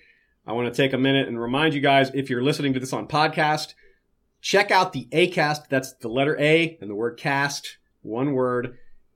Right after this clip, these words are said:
It's a free d-, player. We're not being paid to promote it. It's just perfect for our needs, which is we're allowed to put images up. We have images in this video of the show, of certain scenes.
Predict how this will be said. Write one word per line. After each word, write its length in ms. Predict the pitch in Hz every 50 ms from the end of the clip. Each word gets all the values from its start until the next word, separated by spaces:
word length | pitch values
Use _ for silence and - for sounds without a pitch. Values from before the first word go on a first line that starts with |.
| _ _ -
It's 160 | 117 120 -
a 80 | 110
free 380 | - - - 151 156 165 175 175
d-, 120 | 160 170 -
player. 380 | - - 160 156 151 147 151 143
We're 80 | 120 120
not 200 | 135 151 160 156
being 300 | 160 156 151 147 143 139
paid 220 | 151 147 143 135
to 40 | 135
promote 360 | 135 147 127 131 139 143 139
it. 180 | 143 139 139 - -
It's 200 | 120 113 - -
just 340 | - 131 123 120 - - - - _
perfect 380 | - - 165 165 - 151 - -
for 180 | - 131 113
our 220 | 104 110 107 101 98
needs, 420 | 104 127 135 143 147 135 120 -
which 220 | 113 123 120 - 151
is 400 | 160 135 117 117 113 - - _ _ _ _ _ _ -
we're 160 | 107 127 156 -
allowed 360 | 143 135 117 107 104 117 135
to 60 | 165
put 240 | - - 131 127 -
images 480 | 160 220 294 339 220 143 135 123 104 101
up. 240 | 98 78 - - -
We 160 | 120 156 175
have 200 | 185 185 180 -
images 380 | 135 156 180 196 185 185 165 160
in 100 | 180 190
this 120 | 208 196
video 560 | 165 175 190 175 156 147 139 131 127 131 131
of 240 | - - 123 123 123
the 80 | 143 147
show, 440 | - - 160 127 110 110 110 110 98
of 160 | 104 107 -
certain 240 | - 139 135 131 131
scenes. 460 | - - 170 156 143 127 120 120 123